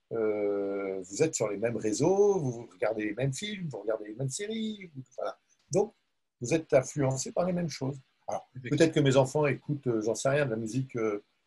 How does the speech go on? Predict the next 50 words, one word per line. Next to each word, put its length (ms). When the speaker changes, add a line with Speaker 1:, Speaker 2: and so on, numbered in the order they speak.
Speaker 1:
euh, 260
peut-être 300
moins 380
marocaine 800
ou 120
orientale 580
que 100
ce 100
que 80
vous... 200
Mais 200
encore 200
une 80
fois, 160
c'est 120
pas 100
grave. 320
C'est 140
la 80
manière 580
dont 120
vous 200
écoutez, 400
la 120
manière 260
dont 100
vous 160
achetez 200
la 80
Speaker 2:
Ah, 20
je, 80
Speaker 1:
musique. 160
Speaker 2:
je 60
serais, 340
je 100
serais 200
satisfait, 440
Monsieur 340
Perodo, 360
si 160
vos 260
enfants 320
écoutent 300
le 80
Chebi 340
marocain. 460
Speaker 1:
<laughs> 20
Je 1300
pense 240
pas. 280